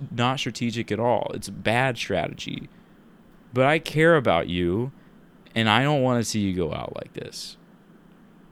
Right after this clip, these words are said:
So we're gonna fix it, and, and we're gonna help you do better, and you're gonna get through this." Like,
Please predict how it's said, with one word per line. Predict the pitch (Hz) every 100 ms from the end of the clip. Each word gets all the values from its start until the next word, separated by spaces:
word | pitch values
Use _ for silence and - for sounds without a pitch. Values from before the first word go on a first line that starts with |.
| -
So | - 95
we're | 92 107 127
gonna | 139 120
fix | - 85 -
it, | 87 80 - - -
and, | 95 85 - -
and | 92 87 90
we're | 101
gonna | 104 117
help | 104 104
you | 107
do | 101 98
better, | 85 85 87 92
and | 90
you're | 113
gonna | 139 147
get | 156 -
through | 202
this." | - - - - - - - - - - -
Like, | 113 113 101 -